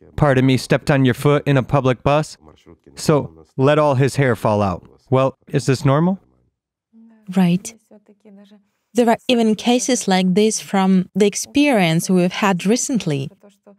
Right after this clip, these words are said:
Speaker 2: When a person just wanted to influence, well, having come across the knowledge, when some power already appeared, the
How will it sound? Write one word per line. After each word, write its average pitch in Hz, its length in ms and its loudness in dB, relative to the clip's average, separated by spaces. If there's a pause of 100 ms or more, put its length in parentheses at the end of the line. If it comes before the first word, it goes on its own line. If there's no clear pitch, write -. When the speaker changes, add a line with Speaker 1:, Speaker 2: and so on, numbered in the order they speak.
(220)
Speaker 2:
When 247 200 0
a 247 60 2
person 302 400 0
just 202 300 -2
wanted 240 460 -2
to - 100 -6 (100)
influence, 240 600 0
well, 208 200 2 (320)
having 294 520 0
come 302 220 -2
across 240 420 -2
the - 180 0
knowledge, 202 680 2 (680)
when 233 200 0
some 311 280 0
power 226 340 2
already 208 420 2
appeared, 190 640 0 (880)
the 226 140 -2